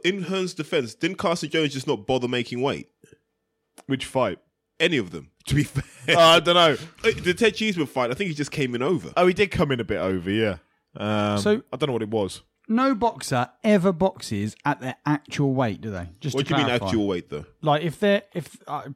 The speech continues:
Speaker 3: p-, anyway, pick a
Speaker 2: No,
Speaker 3: weight.
Speaker 2: e-, even lads that do same-day weigh-ins will eat, weigh in, well,
Speaker 3: And then
Speaker 2: sorry,
Speaker 3: load
Speaker 2: weigh
Speaker 3: up.
Speaker 2: in and then go off and wo-, uh, load up after
Speaker 3: So
Speaker 2: that.
Speaker 3: no one steps into the ring
Speaker 2: No.
Speaker 1: No one
Speaker 3: at
Speaker 1: steps
Speaker 3: their
Speaker 1: in at their
Speaker 3: weight.
Speaker 1: walking around weight. It
Speaker 3: No,
Speaker 1: may-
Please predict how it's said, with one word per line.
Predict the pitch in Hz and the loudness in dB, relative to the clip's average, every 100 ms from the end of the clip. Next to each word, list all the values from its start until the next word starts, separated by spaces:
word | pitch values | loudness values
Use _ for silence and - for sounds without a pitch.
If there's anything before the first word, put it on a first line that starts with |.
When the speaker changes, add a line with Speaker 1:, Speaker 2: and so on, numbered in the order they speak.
| - | -6
Speaker 3:
p-, | - - _ - | -6 -6 _ -4
anyway, | 202 180 110 - | 0 0 0 0
pick | 208 202 | -2 0
a | 170 | 4
Speaker 2:
No, | |
Speaker 3:
weight. | 190 262 247 | 4 4 2
Speaker 2:
e-, | 269 | 0
even | 262 240 | 0 2
lads | 220 208 175 | 4 2 0
that | 185 | -2
do | 185 | -2
same-day | - 185 175 165 156 | 0 2 2 4 4
weigh-ins | 147 143 92 87 92 107 - - | 4 2 0 -6 -10 -10 -14 -14
will | 147 147 147 135 127 - _ - | -2 2 4 4 0 -6 _ -2
eat, | 180 139 - - | -2 -2 -10 -4
weigh | 170 170 143 | 2 4 4
in, | 147 | 2
well, | 156 | 4
Speaker 3:
And | |
then | 147 | 6
Speaker 2:
sorry, | 160 | 6
Speaker 3:
load | 147 | 6
Speaker 2:
weigh | - | 6
Speaker 3:
up. | - 113 | 6 2
Speaker 2:
in | 120 160 | -2 -6
and | - 156 | -4 0
then | 160 160 | 2 2
go | 147 143 | 2 4
off | 139 131 | 2 0
and | 131 | -4
wo-, | 131 135 | -2 0
uh, | - 135 135 | 4 4 4
load | 135 131 | 2 2
up | 127 - | 0 0
after | 110 107 117 | -2 -2 -2
Speaker 3:
So | 107 | 0
Speaker 2:
that. | 170 | 2
Speaker 3:
no | 202 | 4
one | 208 190 | 4 2
steps | - - 202 135 | 0 -2 -2 -2
into | 185 170 151 | -2 -2 0
the | 156 | -2
ring | 156 139 101 127 139 | 0 -2 0 -2 0
Speaker 2:
No. | 139 87 - - | -2 -4 -8 -6
Speaker 1:
No | 139 185 | 4 6
one | |
Speaker 3:
at | 214 | 6
Speaker 1:
steps | - 170 | 4 6
Speaker 3:
their | 156 | 6
Speaker 1:
in | 156 | 6
at | 147 | 6
their | 143 | 6
Speaker 3:
weight. | 151 | 6
Speaker 1:
walking | 139 - 131 | 6 4 0
around | 123 120 101 | 2 2 0
weight. | 82 65 _ _ _ _ _ _ _ _ _ _ - | -4 -8 _ _ _ _ _ _ _ _ _ _ -2
It | 175 | 2
Speaker 3:
No, | |
Speaker 1:
may- | 151 | 4